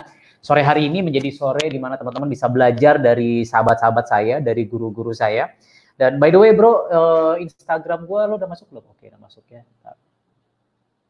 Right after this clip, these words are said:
Alright, nanti gua tinggal masukin. Sore hari ini kita akan belajar dari, eh, sahabat saya,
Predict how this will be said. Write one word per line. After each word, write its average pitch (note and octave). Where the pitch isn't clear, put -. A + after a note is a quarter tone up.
Alright, G2+
nanti G2+
gua G2
tinggal F#2+
masukin. -
Sore B3+
hari C4+
ini C4+
kita C4+
akan A#3
belajar G3+
dari, F#3+
eh, D3+
sahabat D3
saya, C#3+